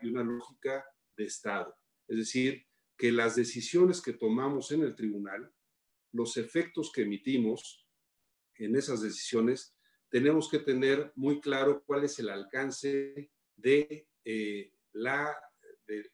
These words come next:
y las repercusiones que generan en el sistema, primero constitucional, en el sistema democrático, y por supuesto, donde tiene que haber una lógica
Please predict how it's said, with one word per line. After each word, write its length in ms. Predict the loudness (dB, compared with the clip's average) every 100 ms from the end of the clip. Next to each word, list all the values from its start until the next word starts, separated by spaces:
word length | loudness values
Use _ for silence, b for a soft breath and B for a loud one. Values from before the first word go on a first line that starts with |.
| -14
y 160 | -6
las 160 | 0 0
repercusiones 1080 | 0 -2 -6 -8 -8 -2 2 0 -2 -10 _ _ -6
que 140 | -4
generan 680 | -2 0 4 4 4 0 -4 -6
en 480 | -2 0 -2 -6 -20 _ -4
el 160 | -4
sistema, 920 | -4 -12 -6 -2 0 0 -4 -6 -8 -16 _ -12
primero 500 | -4 -2 0 -2 -4
constitucional, 840 | -10 -8 -14 -12 -6 -2 0 0
en 80 | 0
el 80 | -4
sistema 420 | -8 -8 -4 0
democrático, 1000 | 2 0 0 0 0 -2 2 2 2 -4 _ _ _
y 100 | -6
por 200 | 0 0
supuesto, 800 | 0 -6 4 4 4 2 0 0 -4
donde 220 | -4 -4 -6
tiene 240 | -8 -6
que 120 | -4 -2
haber 180 | 0
una 160 | 0 0
lógica 580 | 0 -2 -4 -12 -12